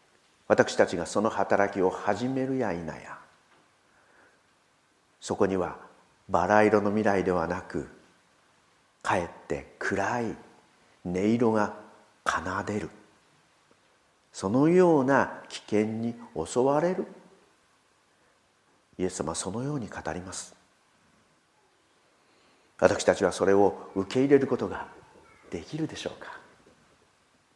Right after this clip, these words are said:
「しもべがその主人のようであれば、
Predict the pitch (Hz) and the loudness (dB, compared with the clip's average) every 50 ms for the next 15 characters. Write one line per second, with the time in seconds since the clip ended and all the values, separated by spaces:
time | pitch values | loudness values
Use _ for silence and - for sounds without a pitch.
0 | _ _ _ _ _ _ _ _ _ _ _ _ _ _ _ _ - - - - | _ _ _ _ _ _ _ _ _ _ _ _ _ _ _ _ -20 -20 -20 -20
1 | - - - - - - - - 160 190 220 208 226 214 196 190 185 185 - 175 | -20 -20 -16 -6 0 2 8 10 12 12 12 12 12 12 12 12 10 10 8 8
2 | 165 165 160 - - 190 170 170 165 151 139 127 127 117 113 117 120 120 113 95 | 8 8 6 6 4 4 6 6 6 6 6 6 8 8 10 12 12 12 12 12
3 | 101 98 92 90 90 85 78 82 82 80 - | 12 12 12 10 8 8 6 4 2 0 -4